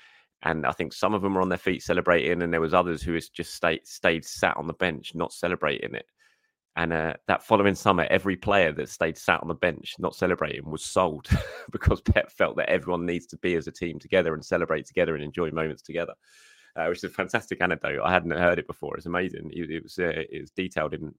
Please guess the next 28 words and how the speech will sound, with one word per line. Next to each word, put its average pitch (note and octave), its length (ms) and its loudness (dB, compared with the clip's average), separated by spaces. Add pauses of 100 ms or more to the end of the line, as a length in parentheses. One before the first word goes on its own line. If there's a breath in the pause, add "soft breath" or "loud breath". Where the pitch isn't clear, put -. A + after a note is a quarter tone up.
uh, D#2 280 -4
a - 60 -12
book, - 240 -6 (280)
in D2+ 220 -10
Pep - 180 -10
Guardiola's D#2 340 -4
book. - 200 -4 (720 loud breath)
Um, F2+ 320 2 (580)
and G2 480 2
look, A#2+ 180 4
I A2 180 0
just, - 420 -12
you - 160 -12
know, - 80 -14 (240)
I, G#2+ 140 6
the, G2 420 2 (120)
I've, - 280 2
I D2+ 80 2
said - 200 -2
my G#2 80 4
piece F#2 260 -2
yesterday, F2 220 0
and E2 100 0
I D#2 100 0
think F2+ 120 -2
it's E2+ 100 -8
so G2 60 -2
pathetic, - 580 -6